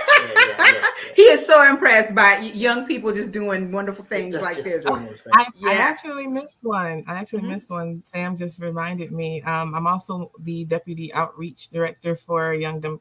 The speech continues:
Speaker 3: Young Democrats of South Carolina, <laughs> too.
Speaker 2: Okay.
Speaker 1: Right.
Speaker 2: Well, you guys are really busy, I'm telling you. And, uh, it, it's a,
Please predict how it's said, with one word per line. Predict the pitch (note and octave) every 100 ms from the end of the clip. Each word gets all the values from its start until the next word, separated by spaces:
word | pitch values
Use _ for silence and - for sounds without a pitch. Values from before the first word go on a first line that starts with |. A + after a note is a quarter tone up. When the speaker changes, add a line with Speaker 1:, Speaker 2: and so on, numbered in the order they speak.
| _
Speaker 3:
Young | D#3 D#3+ D#3
Democrats | D#3+ D#3 D#3 -
of |
South | - B3+
Carolina, | - E3+ D#3+ D#3+ D#3+ -
<laughs> | -
too. | F3+ - - - -
Speaker 2:
Okay. | A3+ F4+ -
Speaker 1:
Right. | G#4 D#3+ E3 B2 F#3+ - _ -
Speaker 2:
Well, | F3+
you | -
guys | B3 G#3+ G#3
are |
really | G3 G3+
busy, | G3 A#3+ G#3+ F3
I'm | F3
telling | A3 G#3+ G#3 F3+
you. | D#3+ D3+
And, | - E3 E3 E3
uh, | E3 D#3+ D#3+ D#3+ - - -
it, | G3 G3
it's | G#3+ G3+
a, | G#3